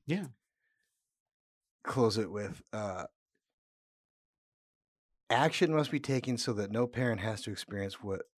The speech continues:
Speaker 2: parents in Uvalde and the others before them have endured." "And to those who dropped off their loved ones today and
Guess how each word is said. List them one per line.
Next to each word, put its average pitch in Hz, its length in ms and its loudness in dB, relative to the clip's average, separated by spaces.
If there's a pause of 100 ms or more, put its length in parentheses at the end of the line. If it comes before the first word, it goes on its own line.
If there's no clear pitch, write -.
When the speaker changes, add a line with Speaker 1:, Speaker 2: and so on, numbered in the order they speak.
(100)
Speaker 2:
parents 98 360 -6
in 98 60 -8
Uvalde 92 360 -4
and 92 220 -6
the - 160 -10
others 92 260 -4
before 98 340 -8
them 95 160 -6
have 92 220 -6
endured." 110 540 2 (600)
"And 101 80 -8
to 113 80 -2
those 120 240 6
who 127 80 2
dropped 117 340 4
off 113 220 4
their 101 140 -2
loved 110 180 2
ones 110 220 -4
today 104 400 -6
and 95 220 -14